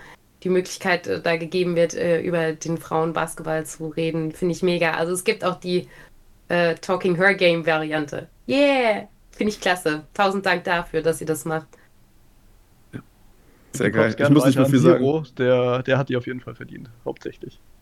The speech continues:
Speaker 1: Ja.
Speaker 2: Sehr geil. Äh, ich muss nicht mehr viel sagen. Äh, ich bin Fan, wir sind Homies. Äh, da, da ist alles gesagt. Äh, Talking the Game, Institution in Deutschland tatsächlich, gibt's schon seit zig Jahren. Absolut gute Truppe.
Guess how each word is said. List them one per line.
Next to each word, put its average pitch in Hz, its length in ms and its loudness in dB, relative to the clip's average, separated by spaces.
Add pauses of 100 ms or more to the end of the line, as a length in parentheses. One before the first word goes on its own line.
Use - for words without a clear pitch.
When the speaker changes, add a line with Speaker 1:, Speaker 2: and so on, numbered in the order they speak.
(380)
Speaker 1:
Ja. 170 260 -2 (580)
Speaker 2:
Sehr 110 280 0
geil. 107 300 2
Äh, 131 100 6
ich 151 100 2
muss 160 140 4
nicht 139 100 -2
mehr 143 100 4
viel 139 140 4
sagen. 135 340 6
Äh, 123 200 4
ich - 160 -4
bin 131 120 2
Fan, 139 380 4
wir 135 80 6
sind 131 160 2
Homies. 139 400 4
Äh, 120 460 4
da, 117 200 2
da 117 120 0 (180)
ist - 100 -6
alles 127 240 2
gesagt. 120 440 2
Äh, 113 220 0
Talking 135 340 2
the 120 60 2
Game, 135 280 4
Institution 151 600 0
in 139 80 6
Deutschland 139 420 2
tatsächlich, 127 560 0
gibt's - 220 -8
schon 123 140 2
seit 117 200 2
zig 135 220 0
Jahren. 123 440 2 (100)
Absolut 120 440 -2
gute 117 160 -4
Truppe. 120 440 0